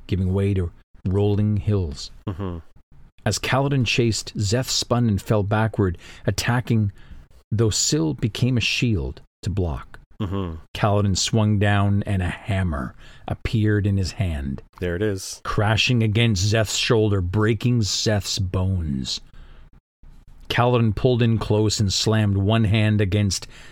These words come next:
Speaker 1: Zeth's stomach, a knife appearing there
Speaker 2: Another
Speaker 1: and
Speaker 2: different
Speaker 1: digging
Speaker 2: weapon.
Speaker 1: d-, correct.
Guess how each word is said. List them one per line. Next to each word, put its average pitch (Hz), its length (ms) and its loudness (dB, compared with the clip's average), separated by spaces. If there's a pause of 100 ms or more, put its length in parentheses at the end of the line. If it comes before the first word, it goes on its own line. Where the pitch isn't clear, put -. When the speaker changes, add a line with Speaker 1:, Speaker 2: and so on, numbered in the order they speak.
(140)
Speaker 1:
Zeth's 98 340 0
stomach, 101 560 0
a 101 60 0
knife 104 680 -2 (1160)
appearing 110 580 0
there 65 380 -4 (140)
Speaker 2:
Another 107 420 4
Speaker 1:
and 101 80 0
Speaker 2:
different 104 280 0
Speaker 1:
digging 90 140 0
Speaker 2:
weapon. 82 240 -4 (400)
Speaker 1:
d-, - 140 -4 (720)
correct. - 580 -6